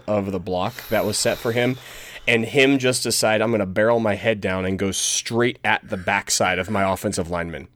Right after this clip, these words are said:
Go back and watch it. He could have broken off fifteen, twenty, twenty-five yard runs if he would have had vision. Now, th-, that's just case in point. Did we think we were this juggernaut that could have these big explosive plays? We did. Are we, though? I,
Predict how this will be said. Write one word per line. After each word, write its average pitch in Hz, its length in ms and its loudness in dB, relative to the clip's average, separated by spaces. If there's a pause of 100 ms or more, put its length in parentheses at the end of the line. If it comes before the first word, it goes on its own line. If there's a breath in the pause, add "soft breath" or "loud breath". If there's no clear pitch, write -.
Go 131 140 4
back 139 160 4
and 110 100 0
watch 95 220 -2
it. 78 100 -8 (280 loud breath)
He 185 140 2
could 190 160 0
have 139 100 -4
broken 123 260 2
off 107 140 0
fifteen, 123 500 -2
twenty, 110 400 0
twenty-five 104 520 0
yard 98 280 0
runs 107 320 0
if 117 180 -2
he 117 120 -4
would 107 200 -2
have 101 220 -2
had 104 200 -4
vision. 92 460 -4 (380 loud breath)
Now, 113 260 2 (640 soft breath)
th-, 95 100 -8 (240)
that's 131 240 0
just - 220 -2
case 123 240 0
in 107 100 -2
point. 110 380 -4
Did 117 180 -2
we 139 140 2
think 131 320 0
we 127 160 -2
were 117 160 2
this 104 160 0
juggernaut 104 560 0
that 92 180 -8
could 110 200 -2
have 104 200 -2
these 101 160 -2
big 110 480 -4 (100)
explosive 107 540 -2
plays? 101 240 -2
We 214 80 0
did. 285 260 0 (1300 soft breath)
Are 127 160 4
we, 156 180 0
though? 156 240 -2 (480 soft breath)
I, 117 100 -2